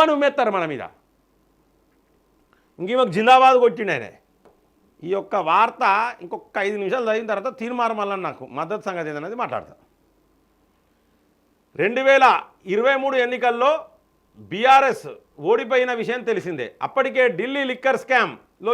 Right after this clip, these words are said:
ఇరుక్కున్న కవిత తిహార్ జైల్లో ఆరు మాసాలు గడిపి బెయిల్ పైన బయటకు వచ్చారు. ఢిల్లీ నుండి హైదరాబాద్ తిరిగి వచ్చిన తర్వాత కొంతకాలం కవిత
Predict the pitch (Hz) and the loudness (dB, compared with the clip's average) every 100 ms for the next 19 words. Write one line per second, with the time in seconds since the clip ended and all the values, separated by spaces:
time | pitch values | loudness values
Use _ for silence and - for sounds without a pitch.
0 | 226 214 233 226 202 196 220 254 277 - | 0 -2 -8 -6 -4 -2 0 2 2 0
1 | 202 214 262 233 240 240 196 214 226 226 | -2 2 2 0 -2 0 2 0 0 -4
2 | 214 214 170 196 220 202 - _ _ _ | -4 -4 -4 -4 -4 -8 -10 _ _ _
3 | 113 101 247 294 294 285 277 202 214 262 | -4 4 6 4 2 2 2 0 0 2
4 | 247 220 185 113 90 _ _ _ _ 135 | 0 -2 -2 -4 -6 _ _ _ _ -4
5 | 262 294 302 294 269 277 285 285 277 269 | 0 0 2 4 6 6 4 4 0 -4
6 | 277 262 269 277 277 269 262 254 247 277 | -2 -4 0 2 2 0 -2 -2 2 2
7 | 262 247 262 | 2 0 2